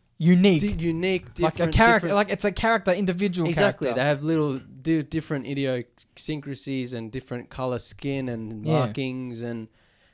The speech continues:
Speaker 2: and, like, all sorts of cool stuff. And it looks so amazing. And that's another reason the Hobbit movies suck.
Speaker 1: Yeah.
Speaker 2: And a lo-, and a lot of other movies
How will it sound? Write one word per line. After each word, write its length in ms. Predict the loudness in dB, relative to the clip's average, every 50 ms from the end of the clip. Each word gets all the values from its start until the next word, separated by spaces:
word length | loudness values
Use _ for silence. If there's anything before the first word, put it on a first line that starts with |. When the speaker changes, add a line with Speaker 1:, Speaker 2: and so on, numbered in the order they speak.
| _ -14
Speaker 2:
and, 340 | -10 -10 -8 -8 -8 -8 -6
like, 300 | -6 -6 -6 -8 _ -20 _ _
all 220 | -8 -6 -6 -6
sorts 320 | -6 -8 -10 -10 -10 -12 -14
of 60 | -16
cool 200 | -12 -12 -12 -12
stuff. 320 | -10 -8 -8 -8 -8 -8 -10
And 120 | -8 -6
it 60 | -6 -4
looks 220 | -4 -6 -6 -6
so 120 | -6 -6
amazing. 520 | -4 -4 -4 -4 -4 -4 -6 -6 -10 -10 -8 -8
And 220 | -6 -4 -4 -4
that's 180 | -4 -4 -4 -4
another 300 | -4 -2 -2 -2 -2 -2
reason 240 | -4 -4 -6 -8
the 100 | -8 -8
Hobbit 240 | -8 -8 -10 -10 -10
movies 240 | -12 -12 -12 -12 -12
suck. 400 | -12 -12 -12 -12 -12 -14 _ _ _ _ _ _ _ _ -10
Speaker 1:
Yeah. 140 | -6 -4 -4
Speaker 2:
And 80 | -2 -2
a 60 | -2
lo-, 120 | -2 -4 -4
and 160 | -4 -4 -4
a 60 | -2
lot 200 | 0 0 0 0
of 60 | 0 0
other 220 | -2 -2 -4 -4
movies 500 | -4 -4 -6 -6 -6 -6 -8 -10 -12 -16